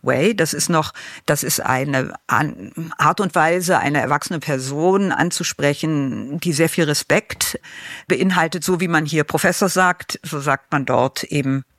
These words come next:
Lao Shi, Lehrer. Und es gibt ganz wenige Leute, die meinen persönlichen Namen, das sind die beiden letzten chinesischen Zeichen, also Ge und Lin, benutzen würden. Also ich heiße einfach Wei Gelin.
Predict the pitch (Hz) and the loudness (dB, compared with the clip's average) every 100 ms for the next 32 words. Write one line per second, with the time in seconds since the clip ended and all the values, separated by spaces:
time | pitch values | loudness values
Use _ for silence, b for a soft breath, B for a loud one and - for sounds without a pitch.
0 | _ _ - - - - - 170 185 175 | _ _ -8 -4 -4 -4 0 2 2 0
1 | _ _ _ - - 117 170 185 B B | _ _ _ -6 2 4 4 2 B B
2 | B B B - 196 185 175 156 - 156 | B B B 2 4 6 2 0 -2 0
3 | - 233 226 - - - 160 165 170 - | 0 2 -2 -4 -8 0 0 0 -4 -2
4 | 170 170 165 151 147 151 151 147 147 139 | -2 0 2 4 4 2 -4 -2 2 2
5 | 127 131 131 135 117 123 151 208 226 - | 2 0 -2 -6 -6 -4 0 2 2 2
6 | 202 180 170 165 147 160 139 - 123 131 | 2 4 2 0 -4 -4 -6 -2 -2 -2
7 | 131 131 143 - 220 220 208 180 175 175 | -2 -2 0 -2 -2 -2 -2 -2 -2 -6
8 | - 156 151 156 135 127 - 127 156 156 | -2 -2 -2 -6 -6 -6 -2 -2 -2 -4
9 | 127 127 135 175 190 B B B B 190 | -4 -2 0 0 -2 B B B B -2
10 | 175 175 180 - 165 160 156 160 147 - | 2 2 2 0 0 4 2 2 -2 2
11 | 131 143 143 135 - 117 - - 127 107 | 0 0 -2 -2 0 -2 -2 -4 -2 -4
12 | - - 104 101 110 - | -2 -2 -2 -4 -6 -14